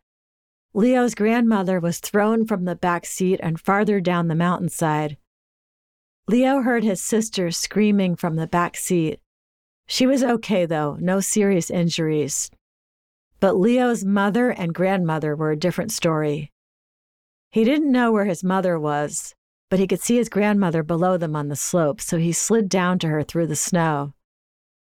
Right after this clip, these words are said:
Leo says, "She was unconscious and lying on her back. As I tried to ensure she was okay,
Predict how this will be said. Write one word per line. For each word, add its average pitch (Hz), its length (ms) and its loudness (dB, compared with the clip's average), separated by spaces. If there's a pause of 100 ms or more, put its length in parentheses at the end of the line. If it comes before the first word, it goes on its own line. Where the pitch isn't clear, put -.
(360)
Leo 190 380 2
says, 175 580 -2 (680)
"She - 260 0
was 254 300 2
unconscious 185 880 0
and 165 180 0
lying 180 300 0
on 170 80 0
her 160 140 -2
back. 151 500 -2 (680)
As 214 160 0
I 190 100 2
tried 233 340 0
to 294 100 0
ensure 208 460 0
she 190 180 -4
was 165 160 -2
okay, 156 720 -2